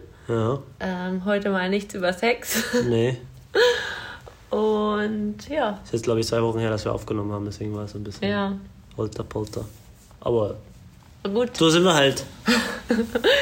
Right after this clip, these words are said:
Speaker 1: Äh, ich wollte noch, wollte ich noch was sagen?
Speaker 2: Kannst du nicht, ich hab schon das
Speaker 1: Hast schon
Speaker 2: perfekte
Speaker 1: Schluss
Speaker 2: Abschlusswort
Speaker 1: gesagt?
Speaker 2: <laughs> gesagt.
Speaker 1: Okay,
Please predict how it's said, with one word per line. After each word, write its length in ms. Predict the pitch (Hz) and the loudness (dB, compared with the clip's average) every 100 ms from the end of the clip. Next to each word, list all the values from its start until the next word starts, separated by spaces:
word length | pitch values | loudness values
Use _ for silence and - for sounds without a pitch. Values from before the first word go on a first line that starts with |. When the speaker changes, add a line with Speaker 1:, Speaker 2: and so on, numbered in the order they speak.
| 523 - | 0 -4
Speaker 1:
Äh, 580 | 135 123 120 120 120 120 - - | 0 4 6 6 4 2 -2 -10
ich 120 | - | -2
wollte 220 | 127 123 | 0 2
noch, 180 | 127 117 | -2 0
wollte 140 | 123 127 | 0 2
ich 60 | |
noch 80 | 127 | 2
was 140 | 117 - | 0 0
sagen? 400 | 117 117 104 107 - | 0 0 -2 -6 -12
Speaker 2:
Kannst 340 | - 254 240 247 | 2 2 2 2
du 60 | |
nicht, 240 | 202 196 190 | 2 2 0
ich 60 | |
hab 120 | 208 202 | -2 0
schon 120 | 214 | 0
das 200 | 196 202 | 0 2
Speaker 1:
Hast 200 | 135 214 | 2 4
schon 80 | 202 | 4
Speaker 2:
perfekte 240 | - - | 4 4
Speaker 1:
Schluss 220 | 233 214 | 4 4
Speaker 2:
Abschlusswort 380 | 226 - 277 330 240 | 4 6 6 6 6
Speaker 1:
gesagt? 60 | 202 | 4
Speaker 2:
<laughs> 160 | 220 202 | 4 4
gesagt. 160 | 220 | 2
Speaker 1:
Okay, 360 | 180 - 113 | 0 2 0